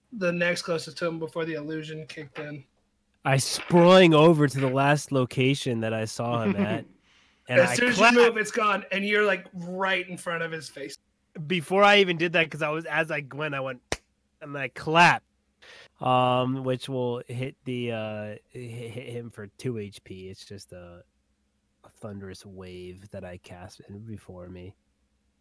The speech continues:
Speaker 1: Okay. Um, and he is definitely smaller than a horse. So when he gets hit, he sprawls backwards and just lands on his butt again and is just in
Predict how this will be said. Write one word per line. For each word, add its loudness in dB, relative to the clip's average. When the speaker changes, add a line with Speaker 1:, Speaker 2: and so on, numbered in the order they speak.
Speaker 1:
Okay. -4
Um, -6
and -6
he -4
is -4
definitely -4
smaller 2
than 0
a -2
horse. 0
So 2
when 0
he 2
gets -4
hit, 4
he -4
sprawls -4
backwards -2
and -6
just -10
lands -2
on -2
his -6
butt -2
again -6
and -10
is -14
just -8
in -12